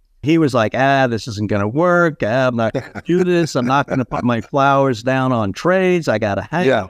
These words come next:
Speaker 1: Said, "Just humor me. Put some flour in there and let me know how it comes out." And about, about two, three weeks later, he's like, "I don't know what this thing is,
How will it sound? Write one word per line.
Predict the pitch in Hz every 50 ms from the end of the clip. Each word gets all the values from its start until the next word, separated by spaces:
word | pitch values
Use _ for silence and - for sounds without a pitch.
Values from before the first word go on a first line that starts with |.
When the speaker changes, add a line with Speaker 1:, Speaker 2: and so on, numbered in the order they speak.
| - _ _
Speaker 1:
Said, | - - 156 147 139
"Just | 190 220 - - _ _ _ _ _
humor | - 185 196 185 170 156
me. | 131 110 - _ _ _ _ _ _ _ _
Put | - 190 - -
some | 254 226
flour | 170 - 202 175 170 165 160 156 147 135
in | 127 127
there | 127 123 123 120 120 120 _ _ _ _ _ _ _ _ _
and | 135 127 131 131 127 110 _ _ _
let | - 135 131 139 151 170 185 185
me | 185 180
know | 170 156 151 131
how | 135 139 127 127
it | 123 117
comes | - 127 123 117 107 110
out." | 113 104 98 92 - _ _ _ _ _ _ _ _ _ _
And | - 123 123
about, | 135 127 139 135 127 127 - _ _ _ _ _ _ _ _ _ _ _ _ -
about | 117 120 120 117 113 - _ _
two, | - 180 185 160
three | - 180 185 175 165
weeks | 156 160 151 135 - 139
later, | 143 139 139 135 127 131 127 117
he's | - 143 147 135 -
like, | 147 143 135 131 127 120 - _ _ _ _ _ _ _ _ _ _
"I | 107 117 131
don't | 139 135 135 135
know | 120 113
what | 113 127 151 _
this | 220 196 - -
thing | - 196 196 190 185
is, | 156 131 131 135 135 - -